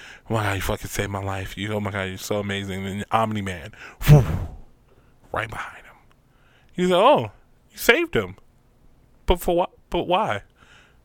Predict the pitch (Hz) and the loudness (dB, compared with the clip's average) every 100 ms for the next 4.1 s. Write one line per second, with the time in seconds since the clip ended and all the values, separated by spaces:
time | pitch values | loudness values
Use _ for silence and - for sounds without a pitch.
0 | _ - 180 254 143 143 139 110 95 - | _ -2 0 2 2 2 0 -2 -2 -2
1 | - - 139 - 110 92 - - 117 - | 0 4 4 4 -2 -6 -8 -8 -6 -2
2 | 104 101 73 - 76 - - - - _ | -2 -4 -8 -8 -8 -10 -16 -20 -20 _
3 | - 127 - 113 95 95 82 - 95 82 | -2 -2 0 -2 -2 -8 -10 -10 -8 -8
4 | - | -10